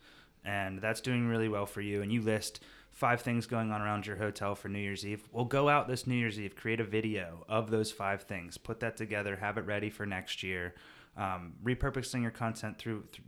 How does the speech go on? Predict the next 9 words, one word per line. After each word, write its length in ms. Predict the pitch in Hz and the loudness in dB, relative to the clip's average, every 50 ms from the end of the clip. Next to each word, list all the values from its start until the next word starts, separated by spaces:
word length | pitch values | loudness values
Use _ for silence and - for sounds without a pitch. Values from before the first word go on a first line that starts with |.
| - - | -10 -6
like 140 | - 110 104 | -4 -4 -2
I 60 | 104 | -4
said, 220 | - - 90 90 | -4 -6 -6 -4
video, 480 | 95 117 117 117 117 113 107 107 104 101 | -2 0 2 4 4 6 6 6 4 2
you 100 | 107 101 | 2 0
can 140 | - 98 90 | -2 -4 -6
do 240 | 87 82 80 76 - _ - - | -8 -8 -10 -12 -16 _ -2 0
infographics, 1160 | 131 127 - 127 120 113 107 110 110 107 104 - - 110 104 104 98 98 - - - - - - - - - - - - _ _ - | 0 2 2 0 0 2 4 4 6 6 4 2 0 0 0 0 0 -2 -4 -6 -6 -6 -8 -10 -14 -20 -20 -20 -20 -20 _ _ -6
even 360 | 117 113 113 110 107 95 | -2 0 0 0 0 -2